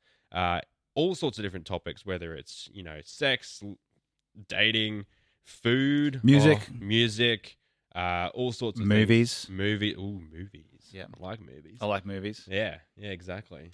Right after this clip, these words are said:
Speaker 2: Apple products.
Speaker 1: Exactly.
Speaker 2: Yeah, and why they're not called watermelon instead
Speaker 1: Yeah.
Speaker 2: of apple.
Speaker 1: Yeah, and if you wanna know what that is about, you need to watch the first episode.
Speaker 2: Yeah.
Speaker 1: <laughs>
Speaker 2: Spoiler alert.
Speaker 1: Spoiler
Speaker 2: It's
Speaker 1: alert.
Speaker 2: discussed in there.
Speaker 1: Yes, it is discussed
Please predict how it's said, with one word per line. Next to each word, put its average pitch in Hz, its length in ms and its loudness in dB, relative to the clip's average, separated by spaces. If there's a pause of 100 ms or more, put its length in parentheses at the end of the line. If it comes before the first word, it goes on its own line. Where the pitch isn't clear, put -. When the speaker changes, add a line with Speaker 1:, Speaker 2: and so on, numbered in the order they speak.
Speaker 2:
Apple 135 280 8
products. 139 680 6
Speaker 1:
Exactly. 104 680 -2
Speaker 2:
Yeah, 135 160 8 (100)
and 127 140 6
why 131 140 10
they're 131 120 6
not 131 140 4
called 123 220 6
watermelon 135 680 6
instead 120 260 4
Speaker 1:
Yeah. 123 40 6
Speaker 2:
of 117 80 2
apple. 143 440 2
Speaker 1:
Yeah, 101 400 -2
and 113 120 0
if 113 120 -4
you 120 80 0
wanna 113 160 2
know 110 180 2
what 95 160 -2
that 113 300 4
is 101 160 -4
about, 87 380 -4 (100)
you 101 120 -10
need 95 200 -4
to 95 60 -10
watch - 360 -10 (220)
the 156 80 -8
first 98 400 -4
episode. - 360 -20
Speaker 2:
Yeah. 117 480 -4 (160)
Speaker 1:
<laughs> - 140 -2
Speaker 2:
Spoiler 117 500 2
alert. 95 320 2 (160)
Speaker 1:
Spoiler 80 440 -10
Speaker 2:
It's 110 120 2
Speaker 1:
alert. 80 100 -4
Speaker 2:
discussed 110 440 2
in 107 120 8
there. 104 280 4
Speaker 1:
Yes, 95 600 -2
it 101 120 -8
is 92 220 -4
discussed 87 560 -14